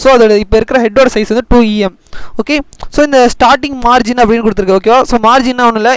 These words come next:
இந்த இடத்துல இதுக்கு ஆரம்ப gap வரும் பாருங்க, அந்த gap தான். Okay, so இந்த margin தான் நம்ம பார்க்க போறோம். So இப்ப வந்து நம்ம அதிலேயே focus பண்ணுவோம். Okay, so இப்ப இந்த இதை click பண்ணேன்னு வச்சுக்கோங்களேன். இப்ப வந்து இந்த மொத்தமா எவ்வளவு சைஸ் இருக்கு பாருங்க. அஹ்,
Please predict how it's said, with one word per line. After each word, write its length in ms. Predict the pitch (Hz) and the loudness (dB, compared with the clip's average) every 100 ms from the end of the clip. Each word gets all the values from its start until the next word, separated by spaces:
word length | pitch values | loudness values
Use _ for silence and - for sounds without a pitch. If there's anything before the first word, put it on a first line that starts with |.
| 233 | -2
இந்த 100 | 220 | 0
இடத்துல 240 | 214 233 240 226 202 208 | 0 0 2 2 0 -4
இதுக்கு 200 | 214 202 196 | -4 -2 0
ஆரம்ப 240 | 233 233 208 214 | 0 -2 -4 -2
gap 180 | 233 208 | 0 -2
வரும் 160 | 190 | -2
பாருங்க, 180 | 190 190 190 | -4 -4 -10
அந்த 100 | 190 | -4
gap 220 | 202 - 175 | -2 -2 -4
தான். 100 | - _ _ _ _ _ _ _ _ _ _ - 226 | -10 _ _ _ _ _ _ _ _ _ _ -6 -4
Okay, 120 | 262 - | -2 0
so 40 | 277 | 0
இந்த 100 | 240 202 | 0 2
margin 340 | 254 294 269 277 | 4 4 0 0
தான் 80 | 269 | 0
நம்ம 140 | 214 - | 2 2
பார்க்க 240 | 208 226 | 2 2
போறோம். 180 | 196 240 233 | 2 0 0
So 40 | 220 | 0
இப்ப 80 | 214 | 0
வந்து 120 | 247 | -2
நம்ம 140 | 220 202 | 0 0
அதிலேயே 220 | 220 233 | 0 0
focus 280 | 220 220 - | -2 -2 -2
பண்ணுவோம். 280 | 180 196 262 _ - - - - - | -2 -4 -4 _ -12 -8 -8 -4 -2
Okay, 120 | 233 285 - - - | -2 -4 -8 -6 0
so 40 | 262 | 0
இப்ப 100 | 247 | 2
இந்த 100 | 233 220 220 208 | 2 2 2 -2
இதை 120 | 240 269 | -4 -4
click 200 | 254 - | -6 -4
பண்ணேன்னு 220 | 247 247 | -2 -2
வச்சுக்கோங்களேன். 440 | 233 202 190 196 190 - _ _ _ _ _ _ _ _ _ - - - - 233 | -4 -6 -4 -6 -6 -10 _ _ _ _ _ _ _ _ _ -20 -18 -16 -4 2
இப்ப 80 | 254 | 2
வந்து 140 | 262 302 | 2 0
இந்த 100 | 262 233 233 | 0 -2 -2
மொத்தமா 220 | 233 269 285 | 0 2 4
எவ்வளவு 160 | 269 262 | 4 2
சைஸ் 120 | 226 | 0
இருக்கு 200 | 190 - 202 | 0 0 -2
பாருங்க. 240 | 185 196 269 - - - - - 226 | -2 -4 -4 -6 -18 -16 -14 -4 2
அஹ், 460 | 208 208 208 214 | 4 6 6 4